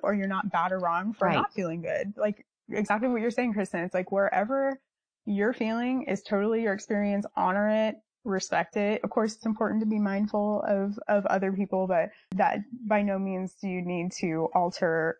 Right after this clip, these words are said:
Speaker 1: how you're really truly feeling about things to accommodate anyone else. It's about finding that middle ground and, um,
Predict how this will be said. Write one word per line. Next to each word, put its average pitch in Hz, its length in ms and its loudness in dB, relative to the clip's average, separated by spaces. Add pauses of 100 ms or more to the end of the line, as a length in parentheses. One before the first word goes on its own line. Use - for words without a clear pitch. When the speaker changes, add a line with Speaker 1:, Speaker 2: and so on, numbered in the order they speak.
Speaker 1:
how 190 120 0
you're 180 220 -2
really 170 580 -2 (360)
truly 339 320 4
feeling 196 320 2
about 156 300 2
things 160 520 -2
to 156 280 -2 (240)
accommodate 196 760 0
anyone 196 380 2
else. 165 340 0
It's 202 240 0
about 190 420 2 (180)
finding 190 360 -4 (180)
that 175 220 2
middle 180 340 -2
ground 165 560 -4
and, 165 240 -4
um, 160 400 -4